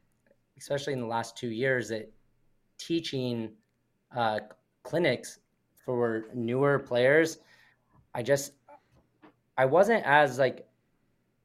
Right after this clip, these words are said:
passionate about it in a way. Not that I, I can't do it, but I was at some point, y-, you know, for,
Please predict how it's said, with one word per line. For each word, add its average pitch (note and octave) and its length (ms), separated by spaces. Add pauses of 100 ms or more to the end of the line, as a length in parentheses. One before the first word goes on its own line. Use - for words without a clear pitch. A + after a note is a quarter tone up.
(180)
passionate B2+ 680
about A2+ 300
it G#2+ 260
in B2 80
a A#2 60
way. A2+ 360 (560)
Not D#3 300
that F#3+ 120
I, C#3+ 260
I C3+ 100
can't B2 460
do A2+ 200
it, E3 300 (100)
but B2+ 160
I C3 180
was B2+ 340 (560)
at C#3+ 160
some D#3+ 160
point, D#3+ 300
y-, C#3+ 160 (100)
you C#3+ 80
know, C3 160
for, C#3 340